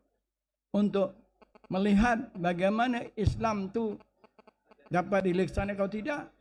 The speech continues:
maka itu peranan Majlis Syura Ulama untuk menasihati pihak eksekutif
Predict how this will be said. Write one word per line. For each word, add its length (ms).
maka 240
itu 160
peranan 560
Majlis 320
Syura 240
Ulama 480
untuk 240
menasihati 800
pihak 240
eksekutif 560